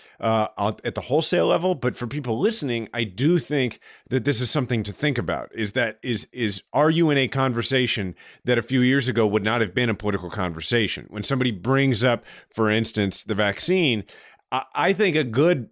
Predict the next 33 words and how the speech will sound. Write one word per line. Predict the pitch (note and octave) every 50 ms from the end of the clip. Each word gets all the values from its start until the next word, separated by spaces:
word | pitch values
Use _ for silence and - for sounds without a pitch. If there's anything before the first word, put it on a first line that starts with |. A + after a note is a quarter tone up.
| _ -
safe | - - - E3 D#3 -
harbor | B2 D#3 D#3 C#3 C#3+
to | B2+ B2
go | A#2 D3 E3
to | D#3 - C#3 B2+
is | A2+ -
go | - C3 A#2+
like, | A2+ G#2 F#2 - _ _ _ _
"Hey, | - B2+ G#2+ F2+ - - -
hey, | - G2+ F#2 -
okay, | G#2+ G#2+ - G2+ D#2+ B1 - _ _ -
I | G2 G2+
get | F#2+ A2+ A#2+ A#2
it. | A2 F#2+ - _ _ _ _ _ _ _ _ _ _ _ _ _ _ -
I | A2 D3 F#3+
actually | F3+ C#3+ C3+ C#3 - - C#3+ B2 G#2+
don't | F#2 - A#2 A2+ G2
mean | G#2 G#2+ G#2 F2
to | D#2
talk | - G#2+ F#2+ F2+ F2+
about | E2 D#2 - -
politics | G2+ G2 F#2 F2+ E2 F#2 E2+ - - E2
about | C#2+ C#2+ B1 - -
this." | - G1+ - - - - -
And, | G2+ G2+ G2 F#2
you | - A2+ G#2
know, | G2
to | F#2 - B2+ B2
me, | B2+ D3+ E3+ E3+ C#3
like, | C3+ A#2+ G#2 - -
this | G#2+ B2+ C3 -
isn't | C3 C#3+ C3+ A#2+ B2+ G2 -
political. | - - F2+ F#2 G#2 A#2+ C3+ - D#3 D#3+ E3 E3